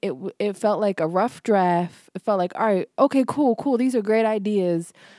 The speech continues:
Go revise that, like, sixteen times,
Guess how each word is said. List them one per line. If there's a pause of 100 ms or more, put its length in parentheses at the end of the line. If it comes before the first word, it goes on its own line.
(540)
Go
revise
that,
like,
sixteen
times,